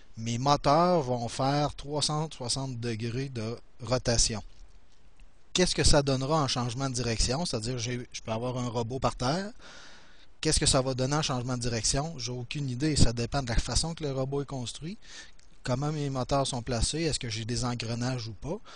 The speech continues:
Donc, c'est vraiment seulement ici, je parle aux moteurs et je leur dis de faire, en fait, une rotation. Je pourrais écrire cent quatre-vingts degrés, donc j'aurais, j'aurais une demi-rotation.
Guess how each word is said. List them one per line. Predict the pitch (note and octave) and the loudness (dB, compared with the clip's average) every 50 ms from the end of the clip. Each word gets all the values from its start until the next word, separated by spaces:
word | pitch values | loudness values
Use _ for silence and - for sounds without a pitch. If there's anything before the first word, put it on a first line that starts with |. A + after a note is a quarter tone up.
| - - - | -16 -12 -8
Donc, | - G#2+ G#2 | -6 -4 -2
c'est | - C3+ B2 | -2 -2 0
vraiment | A#2 A#2+ B2+ B2+ C#3 C#3+ D3+ | 0 0 0 0 2 2 2
seulement | - - C3 B2 B2 C3 C#3 | 2 2 0 0 2 0 0
ici, | D3+ D3+ B2 - - - D#3 E3 E3+ | 2 2 4 4 4 4 2 0 -2
je | D#3 A#2+ A2+ | -4 -4 -4
parle | - - C3 C3+ C#3+ D3+ - - | 0 4 4 6 6 4 2 0
aux | D#3 F3 | -4 -2
moteurs | F3 E3 C#3 B2+ - C3+ B2+ C3+ D3+ E3 D3+ | 0 2 2 2 2 2 2 2 2 0 0
et | C3+ B2 | -2 -2
je | A2 | -2
leur | A#2 A#2 A2+ A2 | -4 -4 -4 -4
dis | G#2 C3+ | -6 -6
de | D3 C3+ A#2 | -4 -4 -4
faire, | - - B2 A#2+ B2+ C#3 C3+ G2 | -2 -2 -2 0 0 0 -2 -2
en | A2 G#2+ | -4 -4
fait, | - - C3 - - - - - | -2 -2 -4 -4 -6 -12 -12 -8
une | D3+ D3+ D3+ | -6 -4 -2
rotation. | C#3+ D3 B2+ - B2+ A2 G#2+ - - A#2 G#2 G#2+ B2+ - - - - - - - - - - - - - - - - | -2 -2 0 0 0 0 2 2 2 2 0 -2 -4 -6 -12 -14 -14 -14 -14 -14 -14 -14 -14 -16 -16 -18 -18 -16 -14
Je | - - | -14 -14
pourrais | - - A2+ A2+ A#2 A#2 | -12 -10 -6 -4 -2 -2
écrire | A2 - - A2 B2 B2+ C3 B2 - | -2 -4 -4 -2 -2 -2 -2 -2 0
cent | - - - C3+ B2 A#2+ | 2 4 4 4 4 2
quatre-vingts | - B2+ A2+ - A2 A#2 A2+ A#2+ B2 A#2 | 0 0 0 -2 -2 -4 -2 -2 -2 -2
degrés, | A2+ A2 A2 G#2+ A2+ C3 | -2 -2 -2 -2 -4 -4
donc | B2+ A#2 A2+ A2+ | -4 -4 -6 -6
j'aurais, | G2+ G#2 A2 G#2+ G#2 A2 G2 | -6 -6 -6 -6 -6 -8 -8
j'aurais | G2 G2+ A2 G#2+ G2+ G#2 A2+ A#2+ A#2 - | -6 -6 -6 -4 -2 -2 -2 -2 -4 -4
une | B2+ C3 C3+ | -6 -6 -4
demi-rotation. | B2 B2+ B2 A#2+ B2+ C3 C3+ B2+ B2 A2+ - A#2+ A2 G2 - - A2+ A2 A2+ B2 | -4 -4 -2 -2 -2 -2 -2 -2 -2 -2 -2 -2 0 0 0 2 2 0 -2 -2